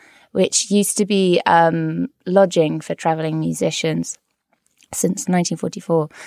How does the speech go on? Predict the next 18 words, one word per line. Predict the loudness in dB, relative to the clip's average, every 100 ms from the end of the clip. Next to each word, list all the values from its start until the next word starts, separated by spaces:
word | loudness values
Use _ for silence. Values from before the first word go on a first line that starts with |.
| -20 -12 -6
It | 0
was | 0 -2
previously, | -6 0 2 4 2 0 0 2 4 2 0
um, | 2 4 4 2 -2
the | -6
G | -2 2 2
T | 2 0 2 0 -2 -6 _ _
Thomas | -2 2 2 0
Hospital, | -6 -8 -6 -8 -6 -6 -10 -20 -20 _ 0
um, | 2 4 2 -2 -6
for | -4 0 0 0 -4 _ _ _ _ -6
Afro-Americans, | -6 -4 -2 0 0 -2 -4 -6 -6 -6
which | -8 -10
is | -8
what | -8
it | -8 -10
says | -4 -2 -2
on, | -4 -6